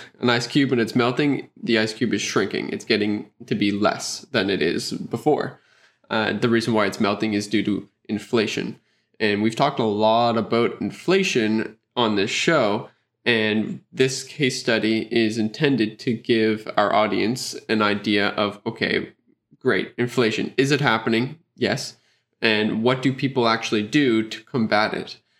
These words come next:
And, uh, this is the story of, of Michael Saylor and how he combats inflation with his company.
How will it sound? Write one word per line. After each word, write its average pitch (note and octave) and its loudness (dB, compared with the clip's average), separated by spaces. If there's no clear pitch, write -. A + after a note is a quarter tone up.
And, G#2 0
uh, A2 0
this A2 0
is A2 -4
the A#2+ -6
story G#2+ 0
of, A2 -6
of A2+ -8
Michael G#2 -2
Saylor D3 0
and A2 -6
how G#2+ 0
he G#2+ 0
combats - -2
inflation C3 0
with - -4
his A2+ -6
company. B2+ -2